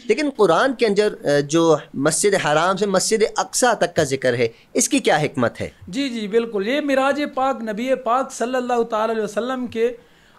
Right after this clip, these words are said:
Speaker 2: अक्सर बुजुर्गान दीन ख्वाजा निजामुद्दीन
Speaker 1: औलिया।
Speaker 2: रहमतुल्लाहि ताला अलैह, वो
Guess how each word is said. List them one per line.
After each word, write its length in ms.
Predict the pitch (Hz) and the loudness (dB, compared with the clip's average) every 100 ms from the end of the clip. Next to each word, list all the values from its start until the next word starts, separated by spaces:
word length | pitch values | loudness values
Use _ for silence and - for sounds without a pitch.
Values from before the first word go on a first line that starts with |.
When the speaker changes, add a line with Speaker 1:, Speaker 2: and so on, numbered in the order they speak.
| _ 254 | _ -4
Speaker 2:
अक्सर 340 | 262 - 294 | -2 2 2
बुजुर्गान 720 | 247 233 247 226 247 247 233 | 2 -4 -4 -2 -2 -2 -4
दीन 200 | 240 233 | -4 -6
ख्वाजा 380 | 214 202 226 262 | -2 -2 -2 -2
निजामुद्दीन 840 | 233 208 226 247 190 196 220 156 - _ - | -4 -4 -4 -6 -6 -6 -6 -8 -14 _ -10
Speaker 1:
औलिया। 120 | 196 | -4
Speaker 2:
रहमतुल्लाहि 540 | 226 247 220 226 226 214 | -2 0 -2 0 -2 -2
ताला 420 | 214 202 202 185 | -2 0 0 0
अलैह, 280 | 185 175 - _ _ _ _ _ _ - | 0 -4 -6 _ _ _ _ _ _ -4
वो 560 | 202 269 294 294 285 | 0 4 4 2 0